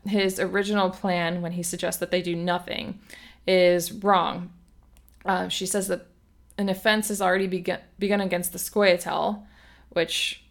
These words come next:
I don't think that that was happening. I think a decent amount of time actually went by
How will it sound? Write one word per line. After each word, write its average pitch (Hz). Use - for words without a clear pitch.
I 190
don't 185
think 214
that 196
that 190
was 180
happening. 180
I 180
think 254
a 240
decent 202
amount 175
of 175
time 170
actually -
went 170
by -